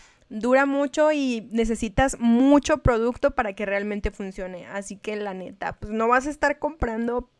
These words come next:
pinche cinco cremas que cuestan doscientos pesos cada una para depilarte una sola vez, o sea, porque si no usas mucho producto, n-, realmente no son efectivas. Y pues no, yo la verdad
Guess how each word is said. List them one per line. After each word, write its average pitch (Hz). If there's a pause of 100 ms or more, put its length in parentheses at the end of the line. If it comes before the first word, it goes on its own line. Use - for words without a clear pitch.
(100)
pinche 220
cinco 233
cremas 226
que 220
cuestan 196
doscientos 196
pesos 214
cada 208
una 208
para 185
depilarte 185
una 226
sola 202
vez, 202
o -
sea, 208 (460)
porque 208
si 220
no 226
usas 277
mucho 254
producto, 233
n-, 202
realmente 208
no 202
son 202
efectivas. 185 (580)
Y 233
pues 247
no, 277
yo 240
la 294
verdad 247